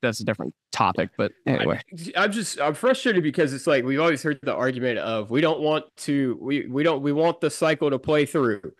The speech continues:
Speaker 2: We want the cycle to play through." And here you go. You didn't throw a yellow for the tire. Okay,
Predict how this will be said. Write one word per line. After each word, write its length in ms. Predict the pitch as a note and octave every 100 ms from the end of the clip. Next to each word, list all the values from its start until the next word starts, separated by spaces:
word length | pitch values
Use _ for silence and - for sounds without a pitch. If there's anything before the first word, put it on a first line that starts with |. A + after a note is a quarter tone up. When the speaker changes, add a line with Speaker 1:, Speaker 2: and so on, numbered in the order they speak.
| _ -
Speaker 2:
We 80 |
want 180 | C#3 D#3+
the 80 | C#3+
cycle 340 | - D3 C#3+
to 80 | C3+
play 300 | B2+ C#3+ C3
through." 320 | B2+ B2 F#2 - _ _ _
And 140 | A#2 C#3
here 120 | F3
you 120 | F3
go. 320 | E3 D#3 C#3 C#3 _ -
You 400 | C3 C3 A#2 - _ _ _ _ _ _ _ _ _ _ -
didn't 280 | D#3+ F#3 -
throw 220 | F3 F3
a 20 |
yellow 300 | D3+ D3 C#3+
for 120 | E3
the 120 | C#3 B2+ -
tire. 360 | D#2+ E2 F#2+ A#2+ _ _ _ _ _ _ _ _ _ _ _ _ _ _ _ _ _ _ _ -
Okay, 320 | C3+ A#2 A2+